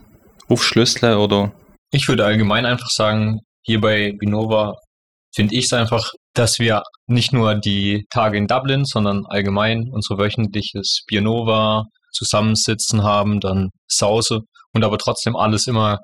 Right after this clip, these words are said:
Speaker 2: gepaart mit der Möglichkeit, immer wieder neue Sachen bei uns zu lernen.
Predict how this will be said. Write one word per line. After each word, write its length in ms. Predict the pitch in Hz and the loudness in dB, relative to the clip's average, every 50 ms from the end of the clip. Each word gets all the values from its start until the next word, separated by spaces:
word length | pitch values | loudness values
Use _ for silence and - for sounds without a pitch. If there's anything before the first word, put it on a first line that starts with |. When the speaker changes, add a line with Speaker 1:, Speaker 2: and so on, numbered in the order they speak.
| _ | _
Speaker 2:
gepaart 500 | - 107 - - - 107 107 107 107 - | -6 -6 -6 -2 0 0 0 0 0 0
mit 160 | 113 107 101 - - - | -2 -2 -2 -2 -2 -2
der 60 | 113 104 | 0 0
Möglichkeit, 480 | 104 107 107 - - - - 101 101 | 0 0 -2 -4 -6 -4 -4 -4 -2
immer 220 | - 113 110 104 98 | 0 0 0 0 0
wieder 340 | 104 104 101 98 98 98 98 _ _ | 0 0 2 2 0 0 -4 _ _
neue 200 | 104 110 110 104 | 0 0 0 0
Sachen 260 | - - 110 - - | 0 -2 -4 -2 0
bei 100 | 110 107 | 0 0
uns 180 | 101 98 - - | 0 0 -2 -2
zu 120 | - - | -2 -2
lernen. 260 | 101 98 98 98 98 | -2 0 0 -2 -2